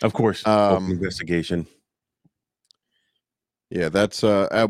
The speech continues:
Speaker 2: we missed a little thing here. Judy's, uh, Judy also said she,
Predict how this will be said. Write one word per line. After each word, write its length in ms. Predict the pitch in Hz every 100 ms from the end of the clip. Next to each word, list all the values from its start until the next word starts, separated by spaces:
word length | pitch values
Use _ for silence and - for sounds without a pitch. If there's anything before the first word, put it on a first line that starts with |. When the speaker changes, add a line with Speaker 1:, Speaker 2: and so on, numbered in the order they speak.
| 104
Speaker 2:
we 100 | 120
missed 280 | 120 117 -
a 40 |
little 200 | 101 92
thing 240 | - 104 98
here. 160 | 95 85
Judy's, 640 | 113 120 123 120 110 98
uh, 760 | 113 104 98 95 95 92 90 87 - - - _
Judy 300 | 127 131 131
also 260 | 120 123
said 340 | 110 120 107 95
she, 380 | - 117 113